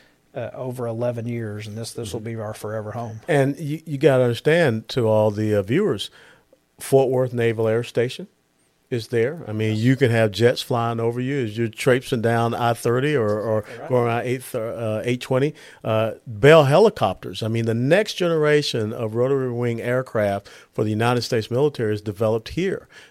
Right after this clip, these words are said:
Speaker 2: Uh, and also the F thirty-five system was developed here in, in Tarrant County. And, of course,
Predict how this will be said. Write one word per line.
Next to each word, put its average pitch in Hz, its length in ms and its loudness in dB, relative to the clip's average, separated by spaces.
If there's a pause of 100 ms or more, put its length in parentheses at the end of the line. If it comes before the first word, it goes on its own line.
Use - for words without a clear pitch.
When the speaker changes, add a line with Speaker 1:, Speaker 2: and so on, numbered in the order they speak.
Speaker 2:
Uh, 104 440 -6
and 113 160 -4
also 117 280 -2
the 117 120 0
F 123 80 -2
thirty-five 143 720 0 (240)
system 113 380 -4
was 113 140 -4
developed 117 560 2
here 185 260 -2
in, 107 160 -4
in 120 180 -4
Tarrant 117 300 -2
County. 165 240 0
And, 107 80 -2
of 107 80 -6
course, 143 320 4